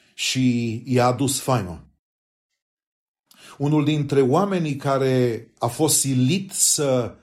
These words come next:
facă istorie sacră nobilă este Simon din Cirena.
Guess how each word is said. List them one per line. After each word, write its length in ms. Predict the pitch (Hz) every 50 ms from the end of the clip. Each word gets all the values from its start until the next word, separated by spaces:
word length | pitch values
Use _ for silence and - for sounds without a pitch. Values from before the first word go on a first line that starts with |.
| _ _ _ _ _ _
facă 440 | - - - - 160 165 165 - 160
istorie 640 | 143 127 127 - - - 160 165 160 139 135 127
sacră 840 | 123 - - - 170 151 - - - 127 123 123 117 107 90 82 - _ _ _ _ _ _ _ _
nobilă 880 | - 123 127 139 147 131 104 104 104 101 101 107 135 165 160 - _ _ _ _ _ _ _ _ _ _ _ _ - _ _ _ _ _
este 320 | - 127 143 143 139 143 131
Simon 580 | - - 175 180 165 151 143 135 127 123 120 117
din 180 | 135 135 127
Cirena. 580 | 127 - - 127 127 131 127 107 92 78 73